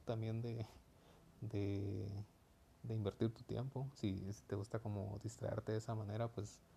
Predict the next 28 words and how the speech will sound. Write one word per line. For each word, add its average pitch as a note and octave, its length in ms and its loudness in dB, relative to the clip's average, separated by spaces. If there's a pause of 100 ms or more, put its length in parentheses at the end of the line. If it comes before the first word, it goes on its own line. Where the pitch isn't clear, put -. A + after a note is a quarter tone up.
(440)
eh, G2+ 420 0 (520)
estaría G#2+ 420 2
bien A2 240 0
que, A#2+ 140 -8 (280)
que A2+ 80 -4
puedan A2+ 220 0
probar A2 240 0
ese - 140 -4
juego. G#3+ 300 0
Entonces, G#2+ 640 -2 (760)
ah, G#2 220 0
pues, - 300 -2 (1080)
ahí A2+ 180 0
está. - 280 -10 (720)
Em, B2+ 540 4 (2000)
y B2+ 140 4
hasta A#2 260 0
ahí A2+ 120 6
los C#3+ 160 4
juegos C3+ 320 4
que - 100 0
van A2+ 140 2
a A#2+ 40 2
estar B2 220 0
en, B2+ 400 -2 (320)
eh, A2+ 260 0
en G#2+ 160 0
demo. D#3 360 2